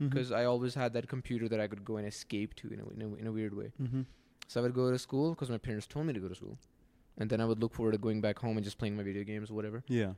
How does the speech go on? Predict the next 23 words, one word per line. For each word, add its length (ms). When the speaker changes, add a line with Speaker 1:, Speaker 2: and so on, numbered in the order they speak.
Speaker 2:
And 100
that's 180
basically 400
what 160
I 60
did 260
from 220
the 120
age 260
of, 200
let's 220
say, 580
eleven 640
to 120
the 80
age 240
of, 160
uh, 580
I 60
would 140
say 120
fifteen. 420
Speaker 1:
Okay. 220